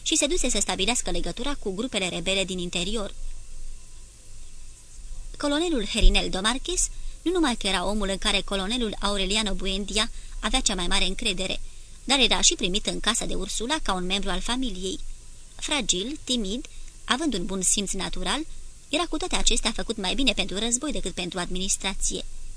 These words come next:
Consilierii lui politici îl rătăceau cu ușurință în labirintul teoriilor lor, dar a reușit să instaureze la Macondo acel climat de pace rurală în care colonelul Aureliano Buendia visase să moară într-o zi de bătrânețe,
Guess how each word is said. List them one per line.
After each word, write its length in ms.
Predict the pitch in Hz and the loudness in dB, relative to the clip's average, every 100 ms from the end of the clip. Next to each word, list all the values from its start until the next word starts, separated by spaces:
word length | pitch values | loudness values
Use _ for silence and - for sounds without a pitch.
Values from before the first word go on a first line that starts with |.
| - - - - - | -12 -14 -14 -14 -6
Consilierii 480 | - 277 294 359 247 | 0 0 2 2 2
lui 140 | 185 | 0
politici 560 | 180 170 196 311 - - - - - | -2 -4 -4 -2 0 -2 -4 -12 -6
îl 120 | 269 | -2
rătăceau 420 | 294 269 240 349 320 | 0 2 2 2 2
cu 120 | 202 | 2
ușurință 400 | 214 220 277 175 | 2 2 0 0
în 100 | 180 | 0
labirintul 480 | 180 196 196 208 190 | 0 2 0 0 -2
teoriilor 520 | 185 180 196 185 175 214 | 0 0 0 -2 -2 -2
lor, 200 | 190 - - - - - - - | -2 -2 -4 -8 -8 -8 -10 -4
dar 160 | 294 | 0
a 80 | 302 | 2
reușit 320 | 302 302 - | 4 4 2
să 100 | - | 2
instaureze 540 | 202 214 202 180 208 185 | 2 2 2 2 2 2
la 120 | 175 | 0
Macondo 560 | 185 202 196 196 247 320 - - - | 0 0 -2 -2 -2 -2 -2 -2 0
acel 260 | 247 349 | 2 2
climat 340 | - 190 196 208 | 2 2 2 2
de 180 | 196 190 | 0 0
pace 460 | - - - 175 190 | -2 0 -2 -2 -2
rurală 520 | 196 196 156 175 285 - - - - | -2 -2 -2 -2 -2 -4 -12 -10 -4
în 100 | 269 | 0
care 220 | 247 190 | 2 2
colonelul 520 | - 185 220 302 208 | 2 0 0 0 0
Aureliano 560 | 180 180 180 196 180 175 | 0 0 0 2 2 2
Buendia 500 | 202 240 254 302 - - - - | 2 0 0 0 -2 -4 -4 -4
visase 340 | - 269 339 247 | -2 -2 2 2
să 160 | - | 2
moară 260 | 170 196 196 | 2 2 2
într-o 240 | 180 175 | 0 -2
zi 120 | 165 220 | -2 0
de 120 | 185 | 0
bătrânețe, 680 | 180 170 214 202 175 285 | 0 0 -2 -2 -2 -4